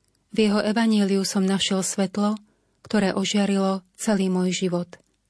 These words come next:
i moju smrť.“ Mexickí katolíci priniesli neskôr Alvarezov list Piovi jedenástemu. Pápež k nemu napísal: „Krv mučeníkov je semenom nových kresťanov.“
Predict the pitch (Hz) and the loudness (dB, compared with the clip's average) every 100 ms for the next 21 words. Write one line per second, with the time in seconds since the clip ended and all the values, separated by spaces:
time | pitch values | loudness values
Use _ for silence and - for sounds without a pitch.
0 | _ _ - 208 202 180 175 - 180 175 | _ _ -2 2 4 2 -2 -2 -2 -4
1 | - _ _ _ _ _ _ _ _ _ | -10 _ _ _ _ _ _ _ _ _
2 | _ _ _ _ _ _ _ _ _ _ | _ _ _ _ _ _ _ _ _ _
3 | - 220 - - - 247 240 208 208 196 | -2 0 -2 -8 -4 -2 -2 -2 0 0
4 | 185 - 196 185 - - 202 196 185 208 | -2 -2 -2 -2 -4 0 2 2 0 0
5 | 185 190 - - 202 196 196 190 190 185 | 2 2 -2 0 0 0 -2 0 2 0
6 | 180 190 185 196 202 - - - 202 185 | 0 0 0 0 -2 -6 -14 -2 0 2
7 | 185 185 180 175 180 - 180 175 190 _ | 2 2 2 0 -2 -2 -2 -2 -4 _
8 | _ _ _ _ _ _ _ _ _ _ | _ _ _ _ _ _ _ _ _ _
9 | - - 214 202 220 220 - 202 196 190 | -20 -2 0 0 -2 -2 0 2 2 2
10 | 190 202 190 185 190 185 180 - _ - | 0 0 -2 -2 -2 -2 -2 -6 _ -4
11 | 220 233 214 190 - 196 196 196 202 190 | 0 2 2 0 0 0 0 -2 -2 0
12 | 190 202 _ _ - 196 190 208 214 208 | -2 -6 _ _ -2 0 2 4 4 4
13 | 202 190 180 180 - 175 - 185 170 170 | 2 2 0 -2 -2 -4 -2 -4 -2 -2
14 | 185 | -6